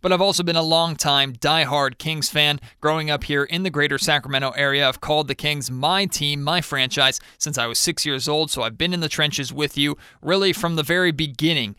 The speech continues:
of this long playoff drought. And it's games like last night, it's wins like last night that we have to take extra effort in enjoying and appreciating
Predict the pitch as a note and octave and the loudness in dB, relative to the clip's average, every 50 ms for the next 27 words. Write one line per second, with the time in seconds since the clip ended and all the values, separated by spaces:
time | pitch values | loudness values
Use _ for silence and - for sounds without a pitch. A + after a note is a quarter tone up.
0 | - _ _ - - C#3 C3+ C3+ C3+ B2+ - C3 C3 C3+ C#3+ D#3 E3+ E3+ E3+ E3 | -16 _ _ 0 0 0 0 0 -4 -4 -4 -6 -4 0 2 2 4 4 4 4
1 | E3 D#3 D3 C#3 C3 A#2+ A2+ G#2 G#2 - - - C#3 C3 B2+ A#2 A2+ G#2 - - | 4 2 2 2 0 -2 -2 -4 -8 -8 -2 0 2 2 2 2 0 -2 -4 -4
2 | A#2+ A2 G2 E2 D2+ _ _ _ - F3+ F#3+ G3 F#3 - - - G3 G3+ A3+ B3+ | -2 -2 -2 -2 -4 _ _ _ 0 0 2 2 2 2 0 0 0 0 0 0
3 | C4 C4 A3 F#3+ F#3+ F#3 F#3 F#3+ - E3 E3 E3 D#3+ D#3 D3 - - C#3+ A#2+ G2+ | 0 0 0 2 2 2 2 2 0 2 2 2 2 4 2 0 0 2 0 0
4 | C2 - - _ _ - - F3 - - D#3+ D3 C#3+ D#3 G#3+ B3 C4+ C4 G#3 D#3+ | -2 -4 -10 _ _ 0 0 0 0 0 -4 -2 -2 0 0 2 2 0 0 0
5 | - A2+ - C3 C#3 C3+ B2+ - B2+ C#3+ C#3+ C#3 C3+ - - C#3+ B2+ A#2 G#2+ F#2+ | -2 -2 -2 2 2 2 2 2 0 0 2 2 2 2 2 2 2 2 2 0
6 | C3+ D3 D3 E3+ E3+ D3+ D#3+ F3+ F3+ - - E3 - - E3+ D#3+ - _ - E3 | -2 -6 -4 -4 -2 0 2 0 0 0 -4 -6 0 0 0 0 0 _ 0 0
7 | F#3+ G#3 - - - - A3 G#3 - - - F3+ F3 - - D#3 C3+ - - - | 0 2 0 -2 0 0 0 0 -2 -2 -2 -2 -2 0 0 -2 -2 -2 -6 -18
8 | - - - E3 E3 D#3 D3+ C#3+ B2 A#2 C#3+ E3 F3+ F#3+ G3 G3+ G#3 G3 - - | -12 -4 -2 -2 -2 -2 -4 -4 -4 -2 0 0 2 2 2 0 0 -2 -4 -8
9 | - - F3+ F3 E3+ D#3+ - - - F#3+ F#3 - - E3+ D#3+ D3+ C#3+ C#3 C#3 C#3+ | -8 -4 -2 0 0 -2 -2 -2 -2 0 0 2 2 4 4 4 4 4 2 -2
10 | C#3 | -4